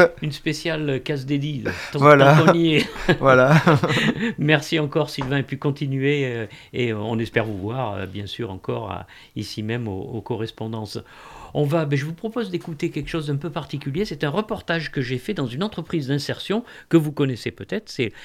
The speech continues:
Speaker 1: la ressourcerie de, de Haute-Provence, à Sainte-Tulle. Et, euh, dans cette ressourcerie, il y a une animatrice, une formatrice,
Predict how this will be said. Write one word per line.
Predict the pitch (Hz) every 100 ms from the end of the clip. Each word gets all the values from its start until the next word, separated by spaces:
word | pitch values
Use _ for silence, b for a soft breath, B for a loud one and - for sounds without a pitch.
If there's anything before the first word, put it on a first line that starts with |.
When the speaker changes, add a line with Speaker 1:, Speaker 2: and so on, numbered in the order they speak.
| B B
Speaker 1:
la | 113
ressourcerie | 135 165 160 - 156 147 151
de, | 123 113 104 104
de |
Haute-Provence, | 104 135 - 127 127 226 -
à | 117
Sainte-Tulle. | - 151 143 160 220 160 - B B B B -
Et, | 185 214 202
euh, | 175 156 147 143 135 135
dans | 123 127 135 139 135 185
cette | 180 180
ressourcerie, | - 151 147 - 147 185
il | 226
y |
a | 151
une | 151
animatrice, | 147 160 143 - 220
une | 254
formatrice, | 180 180 147 120 185 233 -